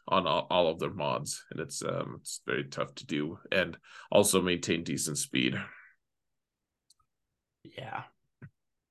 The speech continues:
Speaker 1: So, anyways, I was just curious. Do you have a speed set on her? Or are you just doing potency sets?
Speaker 2: No, it's just three potency sets.
Speaker 1: Fair.
Speaker 2: Yeah.
Speaker 1: That's fair.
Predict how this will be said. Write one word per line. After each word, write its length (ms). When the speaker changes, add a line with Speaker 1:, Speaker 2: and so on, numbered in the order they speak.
Speaker 1:
So, 320
anyways, 560
I 100
was 160
just 240
curious. 320
Do 100
you 100
have 200
a 40
speed 340
set 200
on 120
her? 320
Or 40
are 20
you 120
just 200
doing 220
potency 560
sets? 560
Speaker 2:
No, 380
it's 160
just 240
three 260
potency 480
sets. 480
Speaker 1:
Fair. 300
Speaker 2:
Yeah. 340
Speaker 1:
That's 240
fair. 400